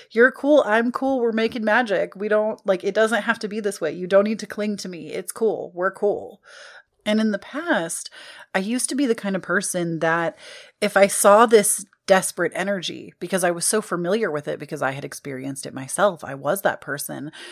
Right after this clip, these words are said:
I would try to go above and beyond to be friends with that person, because I was like, "Oh, I feel, I feel so bad. Like, I know what it feels like to feel that desperate. And, and don't you worry, I'm gonna be the person that, I'm gonna be the person that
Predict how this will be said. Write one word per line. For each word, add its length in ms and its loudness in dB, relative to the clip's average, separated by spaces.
I 120 4
would 220 -2
try 540 2
to 180 -8
go 180 0
above 440 0
and 120 -4
beyond 460 -4
to 80 -16
be 100 -10
friends 340 -4
with 140 -12
that 160 -4
person, 440 -12
because 220 -12
I 40 -4
was 180 -14
like, 200 -12
"Oh, 100 -12
I 100 -8
feel, 160 -12
I 60 -18
feel 140 -14
so 140 -8
bad. 600 0
Like, 220 -6
I 80 -4
know 200 0
what 140 0
it 80 -10
feels 220 -6
like 120 -8
to 80 -14
feel 140 -6
that 200 -6
desperate. 460 -6
And, 180 -10
and 340 -6
don't 260 -2
you 120 -4
worry, 240 0
I'm 380 0
gonna 140 -2
be 120 -8
the 120 -8
person 760 -6
that, 680 -4
I'm 260 -2
gonna 180 0
be 160 -6
the 120 -6
person 720 -6
that 340 -4